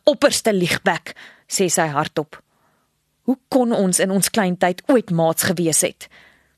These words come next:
Haar verlede flits en flarde voor haar verby. 'n Verlede saam met haar pa en haar ma op die kom tussen die berge. Die bosse met die milde skemeraand by die suipings.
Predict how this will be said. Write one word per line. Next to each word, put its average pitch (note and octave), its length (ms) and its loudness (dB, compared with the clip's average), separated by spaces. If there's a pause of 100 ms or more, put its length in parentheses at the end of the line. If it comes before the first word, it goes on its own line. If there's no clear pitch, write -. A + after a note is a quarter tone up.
(1120)
Haar F3 120 -4
verlede F3+ 480 0
flits - 420 -4
en D#3+ 140 -8
flarde F3+ 500 0
voor E3+ 240 -2
haar D3+ 180 -2
verby. D3 520 -8 (1080)
'n F#3+ 80 -4
Verlede F#3+ 480 0
saam G3 260 0
met F#3+ 120 -2
haar F3 100 2
pa F#3 380 0
en F3+ 100 -2
haar E3 180 0
ma D#3+ 260 2
op E3+ 100 -2
die - 140 -8
kom F3 360 -2
tussen F3+ 240 -4
die F3+ 120 -6
berge. D#3 500 -8 (840)
Die G#3+ 120 -2
bosse F#3 400 0
met F#3 120 0
die F3+ 100 2
milde F3+ 380 2
skemeraand F3+ 880 -2
by D#3+ 80 -4
die D3 100 -8
suipings. D#3+ 760 -4